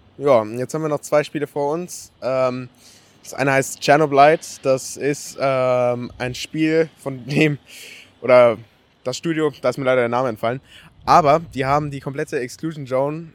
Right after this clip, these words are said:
Zone um den, äh, um, äh, die man halt belaufen darf,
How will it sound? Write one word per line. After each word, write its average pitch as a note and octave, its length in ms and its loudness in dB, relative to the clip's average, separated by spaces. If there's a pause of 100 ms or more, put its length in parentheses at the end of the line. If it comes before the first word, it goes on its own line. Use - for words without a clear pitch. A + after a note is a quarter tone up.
Zone B2+ 440 -6
um C#3 280 -6
den, C3 320 -2
äh, B2 300 4 (360)
um, C3 180 -8 (500)
äh, G#2 240 -2
die A#2 100 -6
man A2+ 160 0
halt A2+ 160 0 (440)
belaufen A2 420 0
darf, G#2 260 2